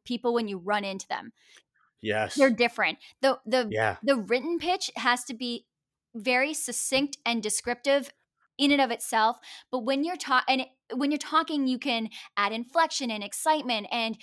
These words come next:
Speaker 1: you can go way over one sentence. You know, you have a lot more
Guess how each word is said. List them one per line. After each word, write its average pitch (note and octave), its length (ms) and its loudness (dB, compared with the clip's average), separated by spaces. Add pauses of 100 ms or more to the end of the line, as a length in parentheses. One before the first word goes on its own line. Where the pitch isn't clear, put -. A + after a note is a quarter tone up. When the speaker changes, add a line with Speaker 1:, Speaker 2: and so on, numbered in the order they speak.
(120)
Speaker 1:
you B3+ 160 -4
can C#4+ 280 -4
go C4+ 220 4
way B3+ 400 2
over A3+ 680 2
one A#3+ 380 2
sentence. - 600 -4
You A#3+ 140 0
know, A3+ 80 0
you A#3+ 160 -2
have A3+ 260 2
a G#3+ 80 4
lot G3+ 340 2
more A3+ 460 0